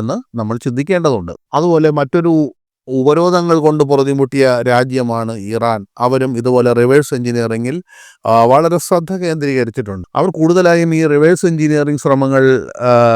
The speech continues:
ചെയ്തിട്ടുള്ളത് മിസൈൽ സാങ്കേതിക വിദ്യയിലാണ്. കാരണം അവർ ഏതെങ്കിലും ഒരു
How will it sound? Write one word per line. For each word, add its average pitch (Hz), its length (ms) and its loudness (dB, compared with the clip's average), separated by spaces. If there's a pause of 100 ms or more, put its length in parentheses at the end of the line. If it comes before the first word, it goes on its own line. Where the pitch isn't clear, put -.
(160)
ചെയ്തിട്ടുള്ളത് 117 760 -2 (500)
മിസൈൽ 170 420 0
സാങ്കേതിക 127 520 -2
വിദ്യയിലാണ്. 98 600 -8 (160)
കാരണം 170 360 -2
അവർ 160 180 -2
ഏതെങ്കിലും 160 400 -2
ഒരു 151 120 -2